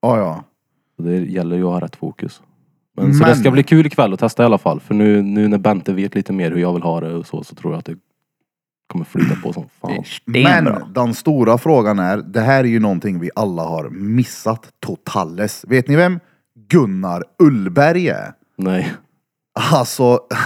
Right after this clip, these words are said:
Speaker 1: <laughs> kolla här. Att vi inte var på den här Norrfjärdens blås med Gunnar
Speaker 2: <laughs>
Speaker 1: Ullberg.
Speaker 2: Det blir alltså att hans namn blir Gullberg.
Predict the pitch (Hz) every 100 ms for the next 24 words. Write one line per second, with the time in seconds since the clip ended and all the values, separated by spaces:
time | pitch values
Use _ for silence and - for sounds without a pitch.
0 | - - - - - - - _ - 156
1 | 113 82 - _ - 156 160 175 165 147
2 | 139 98 107 107 85 110 120 - 127 143
3 | 156 95 92 120 107 95 113 110 101 120
4 | 120 85 - - - _ - 110 117 131
5 | 98 95 92 - 139 107 87 104 107 92
6 | 73 - _ _ - 110 127 - 107 92
7 | - 120 113 110 117 123 117 90 110 101
8 | 87 101 101 78